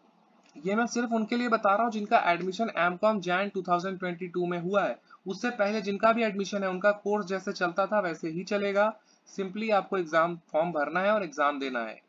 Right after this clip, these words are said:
आपको ये नहीं सोचना कि Amcom first year में एमसीओ वन, एमसीओ फ़ोर कहाँ से आ गया, क्योंकि ये आपके लिए है ही नहीं। जिनका सिर्फ admission Amcom Jan टू थाउजेंड ट्वेंटी टू में हुआ है, इस साल जनवरी में जिन्होंने admission कराया है,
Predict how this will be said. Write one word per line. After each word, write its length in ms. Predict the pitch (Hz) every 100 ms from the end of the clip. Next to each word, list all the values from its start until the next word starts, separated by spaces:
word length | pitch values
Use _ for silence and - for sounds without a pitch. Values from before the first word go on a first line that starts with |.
| 139
आपको 280 | 156 -
ये 160 | 185 190
नहीं 120 | 208
सोचना 380 | 208 196 196 202
कि 100 | 196
Amcom 280 | 180 180 190
first 300 | 180 180 190
year 100 | 190
में 120 | 190
एमसीओ 320 | 170 - 190
वन, 180 | 180 185
एमसीओ 260 | 175 170 175
फ़ोर 180 | 185
कहाँ 220 | 170 160 156
से 120 | 151
आ 80 | 127
गया, 180 | 110 110
क्योंकि 500 | _ _ - 185 214
ये 60 |
आपके 280 | 202 175 -
लिए 180 | 208 214
है 200 | 156 151
ही 120 | 165
नहीं। 160 | 139 101 - _ _
जिनका 400 | 180 190 214 226
सिर्फ 460 | 220 - 214 220 208 -
admission 580 | 170 175 190 196 190 185 160
Amcom 440 | 165 170 185 180
Jan 300 | 156 165 175
टू 120 | 165
थाउजेंड 360 | 160 160 170 170
ट्वेंटी 280 | 160 156 170
टू 180 | 156
में 120 | 156 165
हुआ 240 | 151 165
है, 120 | 139
इस 220 | 117 156 -
साल 180 | 180
जनवरी 360 | 156 156 156 170
में 120 | 175
जिन्होंने 260 | 147 156 160
admission 300 | 139 135 160
कराया 300 | 151 147 147
है, 120 | 110